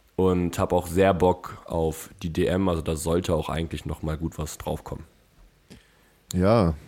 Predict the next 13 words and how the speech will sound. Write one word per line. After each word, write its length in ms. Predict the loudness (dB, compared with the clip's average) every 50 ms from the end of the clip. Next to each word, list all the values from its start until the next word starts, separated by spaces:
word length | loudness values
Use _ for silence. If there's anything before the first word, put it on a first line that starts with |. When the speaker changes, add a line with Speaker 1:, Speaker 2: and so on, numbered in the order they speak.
| -14 -8 -2
Speaker 2:
äh, 280 | 0 2 2 4 2 2 0 -4 -8 -10 -10 -10 -8 -8
Speaker 1:
Yes. 140 | -6 -4 0
Speaker 2:
Max 240 | 2 2 2 2 2
Speaker 1:
Und 80 | 2 4
Speaker 2:
Stellbogen, 640 | 6 6 6 6 4 4 4 4 6 6 4 4 2 -2 -4 -18 -20 -20 -16 -8
auch 180 | -4 0 2 4
noch 80 | 4 6
Speaker 1:
ja, 140 | 6 6 6
Speaker 2:
am 80 | 4 4
Start. 340 | 0 0 4 6 6 6 6 4
Speaker 1:
best-, 120 | 0 -10 -10 -10 -10 -8 -8 -8 -6 -4 -2
Max 280 | 0 0 -2 -2 -4
Stellbogen, 640 | 0 2 2 2 4 4 4 4 2 2 0 -2